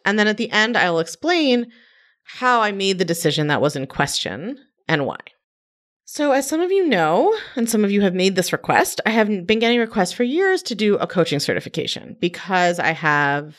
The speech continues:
developed this kind of unique body of work, and there hasn't been a structured way for coaches to learn it from me and be able to use it in their own work, like, appropriately.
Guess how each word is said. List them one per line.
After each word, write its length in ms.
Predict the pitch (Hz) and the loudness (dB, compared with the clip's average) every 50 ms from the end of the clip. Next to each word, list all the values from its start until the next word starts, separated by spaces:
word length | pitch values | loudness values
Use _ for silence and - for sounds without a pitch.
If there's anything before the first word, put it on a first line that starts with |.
| - - | -18 -12
developed 560 | - 240 233 311 311 311 302 311 302 302 - - | -8 -4 -2 0 2 2 2 0 -2 -4 -8 -6
this 160 | 180 180 180 | -6 -6 -4
kind 220 | - - 170 165 | -2 -2 0 0
of 120 | 156 156 160 | 0 -2 -2
unique 440 | 156 156 151 151 151 139 - - | -4 -4 -4 -4 -4 -6 -6 -2
body 240 | - 139 135 127 135 | 0 0 2 2 2
of 120 | 147 147 175 | 0 -2 -2
work, 360 | 185 208 214 208 208 208 - - | -2 0 0 0 0 -2 -4 -6
and 120 | 156 160 | -2 0
there 80 | 160 156 | 0 0
hasn't 420 | - - 160 160 165 165 160 160 | 2 2 0 0 0 -2 -4 -2
been 140 | 143 143 127 | -2 -2 -2
a 80 | - | -4
structured 480 | 170 - - 233 247 302 - - 190 185 | -8 -4 0 2 2 2 2 -2 -2 0
way 180 | 165 151 139 143 | 2 2 2 2
for 160 | - 160 147 | 0 -2 -4
coaches 380 | - - 143 135 - 139 123 | -2 0 -2 0 0 -4 -6
to 100 | - 147 | -4 -4
learn 240 | 131 131 143 160 180 | -4 -2 0 0 0
it 100 | 185 - | 0 0
from 160 | - 175 156 | 0 -2 -2
me 280 | 147 143 143 139 131 _ _ - - - - _ _ _ _ - | -2 -2 -6 -8 -10 _ _ -20 -20 -20 -20 _ _ _ _ -4
and 140 | 151 156 156 | -2 0 2
be 180 | 156 110 127 | 2 2 0
able 160 | 151 143 147 - | 0 0 -2 -4
to 140 | - 151 | -4 -6
use 320 | 139 147 147 151 160 - 170 | -8 -6 -2 -2 -2 0 0
it 40 | - | -2
in 120 | - 151 | 0 0
their 160 | 151 139 110 | 0 -2 0
own 160 | 135 131 127 | -2 -2 -2
work, 300 | 127 127 123 131 - - _ _ _ _ | -2 -2 -4 -4 -8 -16 _ _ _ _
like, 220 | - - 117 127 - | -14 -12 -10 -10 -8
appropriately. 640 | - - - - - 110 - 123 80 - - 64 - | -10 -10 -6 -6 -6 -6 -6 -6 -8 -8 -8 -12 -14